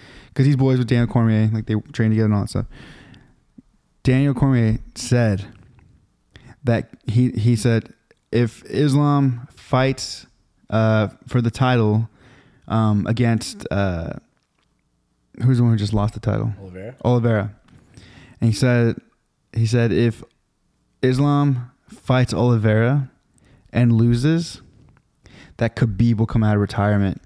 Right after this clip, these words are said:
Speaker 1: to fight Oliveira."
Speaker 2: Ooh, is that real? Is that, like, verified?
Speaker 1: So he said that, and then, of course, they asked Khabib, and they asked Khabib, "So what would you do if Islam got his title shot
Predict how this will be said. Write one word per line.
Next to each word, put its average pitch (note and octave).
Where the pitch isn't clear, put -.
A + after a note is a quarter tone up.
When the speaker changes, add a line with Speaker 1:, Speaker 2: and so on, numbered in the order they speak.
Speaker 1:
to -
fight A2
Oliveira." G2+
Speaker 2:
Ooh, B2+
is B2
that C#3+
real? D3+
Is C#3
that, B2
like, A2+
verified? C3
Speaker 1:
So D#3+
he D3
said D3+
that, F#3+
and C3+
then, C#3+
of -
course, C#3
they B2+
asked B2
Khabib, C3+
and B2
they B2
asked B2
Khabib, B2
"So C3+
what C3+
would B2+
you B2+
do A#2
if A2
Islam A#2
got A2+
his G#2
title A2+
shot G#2+